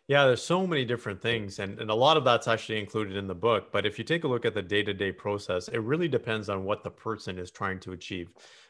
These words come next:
what they really want out of life. And so that comes down to, I always say there's, there's three buckets in life. There's the self bucket, which is your own bucket in terms of your self-care, the enjoyment that you have.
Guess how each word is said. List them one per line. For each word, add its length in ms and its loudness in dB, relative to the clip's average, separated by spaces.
what 180 -2
they 100 2
really 360 0
want 280 -2
out 140 -2
of 80 -2
life. 440 -4
And 200 -2
so 320 4
that 400 2
comes 240 -4
down 200 0
to, 100 -2
I 80 4
always 240 4
say 180 4
there's, 360 2
there's 300 -2
three 200 2
buckets 380 4
in 80 -6
life. 320 -8
There's 460 -2
the 180 -10
self 420 2
bucket, 320 2
which 240 -4
is 320 -6
your 380 4
own 140 0
bucket 320 0
in 60 -10
terms 260 -10
of 60 -10
your 100 -8
self-care, 800 0
the 140 2
enjoyment 600 0
that 140 0
you 140 0
have. 540 2